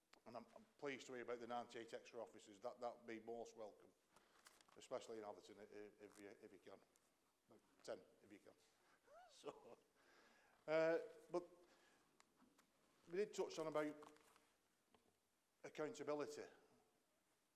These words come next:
As you, this last week, the world's changed.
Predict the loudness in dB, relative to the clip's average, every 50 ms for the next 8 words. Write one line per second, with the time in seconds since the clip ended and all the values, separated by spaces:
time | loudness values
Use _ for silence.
0 | 2 2 2 4 2 -4 -4 -4 -14 -16 -16 -16 -16 -4 0 0 2 4 6 4
1 | 4 4 2 2 2 2 2 -2 -8 -14 -18 -20 -20 -20 _ -20 -20 _ _ _
2 | _ _ _ _ _ _ _ _ _ -12 -2 4 6 6 6 6 4 0 -2 -2
3 | -2 -2 -2 -2 -4 -8 -10